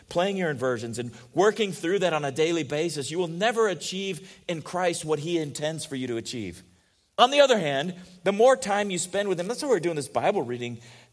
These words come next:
ti-, thing as a, as a group, as a church. And believe me, I'm fascinated by your insights. You know, you don't have to share things. I know I've talked to people who are like, it's really comical. I love it because they'll say, like, "I'm reading it. I'm just not saying anything," in case you're wondering. Like, I didn't, it didn't cross my mind.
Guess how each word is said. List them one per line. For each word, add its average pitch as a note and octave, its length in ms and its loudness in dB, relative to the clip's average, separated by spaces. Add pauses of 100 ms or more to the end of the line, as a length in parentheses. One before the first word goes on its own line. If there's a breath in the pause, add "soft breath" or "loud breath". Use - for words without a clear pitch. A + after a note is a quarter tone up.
ti-, C#3+ 260 -2
thing D3+ 240 -4
as B2+ 140 -2
a, A2 160 -4
as A#2+ 160 -4
a A2+ 60 -2
group, D3 340 -2
as A#2+ 100 -4
a A#2 80 -6
church. - 460 -8 (260 loud breath)
And E3 160 -2
believe G3+ 260 2
me, E3+ 120 -2
I'm F#3 180 0
fascinated D#3 680 -6
by A#2+ 120 -2
your B2 180 -2
insights. D3 680 -6 (300 loud breath)
You D#3 80 -4
know, F3+ 80 0
you F#3+ 140 -4
don't F#3 160 0
have C#3+ 300 0
to D#3+ 100 -6
share D3+ 260 -2
things. D3 260 -8
I D3 60 0
know C#3+ 80 -4
I've C3 100 -10
talked C3+ 200 -4
to C3 60 -10
people B2 200 -4
who A2+ 80 -2
are G#2+ 40 -2
like, G#2 180 -4 (500 loud breath)
it's B2 120 -4
really B2 180 -2
comical. G#2 400 -6
I F#2+ 40 -6
love G#2 200 -6
it F#2 60 -8
because A2 220 -8
they'll G#2+ 100 -4
say, G2+ 240 -6
like, F2+ 140 -6 (280 loud breath)
"I'm G#3 220 -4
reading D3 280 -2
it. G2+ 100 -4
I'm A#2+ 100 -6
just A#2+ 180 -8
not G2+ 200 -8
saying G#2 260 -8
anything," F2 280 -10
in F#2 60 -10
case G2 220 -10
you're F2+ 80 -10
wondering. E2 380 -12 (480 soft breath)
Like, D3+ 320 -10
I B2 80 -4
didn't, C3 180 -10
it C3 60 -6
didn't C3+ 220 -8
cross A#2+ 280 -8
my A#2+ 80 -10
mind. E2+ 320 -12